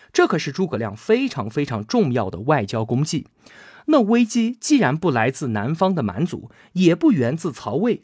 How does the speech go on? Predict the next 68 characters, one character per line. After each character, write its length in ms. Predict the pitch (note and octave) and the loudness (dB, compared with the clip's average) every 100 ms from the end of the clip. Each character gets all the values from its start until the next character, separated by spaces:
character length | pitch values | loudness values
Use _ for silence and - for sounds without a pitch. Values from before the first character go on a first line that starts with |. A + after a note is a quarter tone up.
| _ | _
更 240 | B3+ F3+ | 2 2
不 140 | C3 A#2+ | 2 -2
来 180 | F#2+ | -2
自 160 | A2+ A#2 | -4 -6
东 220 | A2+ F3 | -2 0
吴， 300 | D#3 G#2 C3+ - _ - | 0 -2 -6 -10 _ 0
那 100 | G#3+ | 0
请 220 | - A2 | 2 -6
问 180 | F#2+ - _ | -6 -10 _
来 240 | - A2 A2+ | -4 -4 -4
自 180 | - | -2
什 200 | C#3 - | -4 -4
么 100 | F#2 | -8
地 140 | A2 A2+ | -6 -6
方 180 | D#2+ - | -6 -18
呢？ 80 | _ _ _ - - - - | _ _ _ -20 -20 -20 -10
答 100 | - | 2
案 160 | D#3 F3+ | 4 4
就 160 | C#3 A2+ | 0 -4
是 160 | - | -6
啊， 140 | E2+ - - | -12 -16 -8
来 260 | B2 A2+ C#3 | -2 -2 -2
自 200 | - C#3 | -2 -4
蜀 400 | - - A2 - | -4 -4 -4 -6
汉 440 | - D#3+ G#2+ C3 | -4 -2 -2 0
内 200 | F3 B2 | 0 0
部。 300 | - - _ _ _ _ _ - - _ - | -4 -18 _ _ _ _ _ -20 -20 _ 4
刘 160 | F#3+ | 4
备 220 | C#4 E4+ | 6 2
作 140 | G#3 B3+ | 2 2
为 120 | G3 | 2
一 40 | |
个 100 | F3+ | 2
连 240 | D3+ A#2 C#3+ | 0 0 -2
续 160 | - | -2
的 80 | G3 | -2
创 220 | - C3+ | 0 -2
业 120 | A2 F2+ | -2 -4
者， 200 | - _ | -12 _
创 200 | - A3 | -2 2
业 80 | F3 | 4
二 140 | E3 E3 | 4 4
十 100 | - | 2
多 140 | C#3 | 0
年 160 | A#2+ F2+ | 0 -4
了， 160 | - _ | -14 _
不 180 | C3 G3 | -4 2
断 180 | E4 | 4
的 120 | C#4+ C#3 | 4 2
有 100 | G#2+ | 0
不 220 | - D#4 | -2 -4
同 240 | D3 A#2+ | 0 -2
利 180 | F#3+ D#3+ | 0 -2
益 60 | B2+ | -4
和 180 | - | -4
背 220 | A2+ A3 D#3+ | 6 6 6
景 120 | A2 | 2
的 120 | G#2+ | -4
人 160 | F#2+ G#2+ | -6 -2
加 180 | C#3 | 0
入 100 | D3+ | 0
其 160 | A#2+ - | -2 -2
中。 220 | A#2 D3 - _ - - _ | -2 -2 -6 _ -20 -20 _
从 180 | A#3 D4 | 2 2
河 160 | - | 2
南 180 | A3 A3 | 4 4
起 160 | A3+ A2+ | 2 -2
兵， 220 | C3 | -4